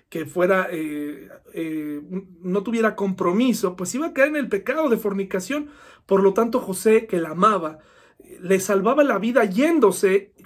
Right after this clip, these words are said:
culpándose a sí mismo de esta, digamos, eh,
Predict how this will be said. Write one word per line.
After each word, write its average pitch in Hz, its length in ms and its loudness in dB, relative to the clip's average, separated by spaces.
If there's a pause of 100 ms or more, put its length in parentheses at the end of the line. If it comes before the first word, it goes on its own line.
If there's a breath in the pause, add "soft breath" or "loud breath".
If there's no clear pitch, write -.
culpándose 294 800 0
a 185 60 0
sí 202 180 -4
mismo 180 420 -2
de 175 160 -4
esta, 175 460 -2 (340 loud breath)
digamos, 190 720 0
eh, 170 640 -8